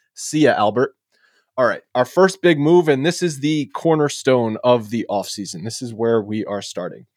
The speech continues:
The decision, as I'm sure you guys went through as well, do we go the Shohei Ohtani route or do we go the Juan Soto route? Ultimately, we decided to pursue Juan Soto for a couple reasons. Um, as much as I think Shohei Ohtani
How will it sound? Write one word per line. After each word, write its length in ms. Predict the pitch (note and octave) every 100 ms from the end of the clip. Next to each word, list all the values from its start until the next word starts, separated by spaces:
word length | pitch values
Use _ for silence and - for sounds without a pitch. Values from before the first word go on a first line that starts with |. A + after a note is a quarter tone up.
| _ _ _ _ _ _
The 100 | D3+
decision, 540 | F#3 A#3 - D4+ E3 F3+
as 180 | E3+ E3+
I'm 100 | F3
sure 200 | - F3
you 240 | C#3+ E3+
guys 400 | C#3+ A#2+ A#2 A#2
went 200 | A#2 G#2+
through 180 | - C3
as 120 | B2
well, 320 | G2+ E2+ A#2 _ _ _
do 100 | -
we 100 | A2+
go 200 | G#2+ A#2
the 80 | G#2+
Shohei 480 | - A2+ G#2 G#2 G2+
Ohtani 360 | - C3 C#3+
route 260 | D#3+ G#3 - _ _ _
or 100 | -
do 80 | A#2+
we 120 | A#2
go 200 | A#2+ C3
the 260 | B2+ C3+ C3+
Juan 300 | B2+ D#3+ D#3
Soto 320 | - E3 A#2+
route? 300 | G2+ D#2+ D2 _ _ _ _ - _ _ _ _ _
Ultimately, 640 | G3+ A3+ A3+ A3+ F3 F3+
we 160 | E3 D3
decided 400 | C#3+ - C#3 C3+
to 80 | A#2
pursue 340 | B2+ A2+ B2
Juan 240 | A2 G#2
Soto 400 | F#2+ F#2+ D#2 - _ _
for 480 | - C3+ B2+ A#2+ A2+ _ -
a 80 |
couple 240 | C3+ A2+ F2+
reasons. 480 | E2 B1 - - - _ -
Um, 520 | A#2 A2+ A2 G#2 G2 _ _ _ _ _ _ _ _ _ -
as 120 | C3
much 220 | C#3 D#3+
as 140 | F3+ D3+
I 100 | C#3+
think 240 | - C#3
Shohei 420 | - C#3+ B2 B2+
Ohtani 520 | A#2 - B2 A#2+ A#2